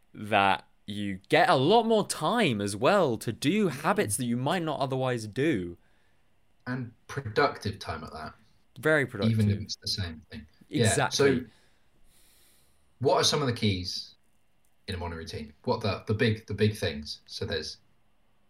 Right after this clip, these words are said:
Speaker 2: movement, mindfulness, growing, and avoiding that phone. If I can hammer one thing in,
Speaker 1: <laughs>
Speaker 2: it's avoid that phone in the morning. Don't put your phone in bed. Set a rule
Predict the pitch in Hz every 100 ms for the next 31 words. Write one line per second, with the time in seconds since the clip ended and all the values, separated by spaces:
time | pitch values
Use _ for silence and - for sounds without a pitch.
0 | _ _ _ _ - 113 160 165 156 156
1 | 117 - _ _ _ _ _ _ _ 131
2 | 131 110 110 110 107 - - - - 120
3 | 110 107 104 95 87 - 107 104 113 113
4 | 110 110 107 107 - 107 95 98 110 120
5 | 113 120 110 143 131 135 135 - 127 110
6 | 104 220 - - - 107 110 107 123 127
7 | 123 113 - 123 110 - 135 123 107 143
8 | 113 143 147 107 156 135 139 135 107 143
9 | 160 - 139 151 113 117 107 92 90 -
10 | _ _ _ _ _ - 175 190 165 151
11 | 135 123 113